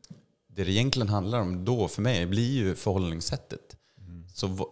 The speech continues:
Speaker 1: hur är det vi gö-, gör med olika saker och ting, olika produkter och grejer? Ah,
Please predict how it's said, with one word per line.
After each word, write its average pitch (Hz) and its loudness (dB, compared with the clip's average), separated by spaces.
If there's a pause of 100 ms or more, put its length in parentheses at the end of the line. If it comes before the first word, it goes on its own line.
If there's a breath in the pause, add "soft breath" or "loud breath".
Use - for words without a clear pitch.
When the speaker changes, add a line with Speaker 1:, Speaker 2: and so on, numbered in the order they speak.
Speaker 1:
hur 110 6
är 98 2
det 92 2
vi 92 2
gö-, 101 4
gör 101 2
med 82 -2
olika 80 -2
saker - -2
och - -10
ting, 80 -4
olika 73 -6
produkter - -2
och 85 -6
grejer? 82 -4 (400 loud breath)
Ah, - -10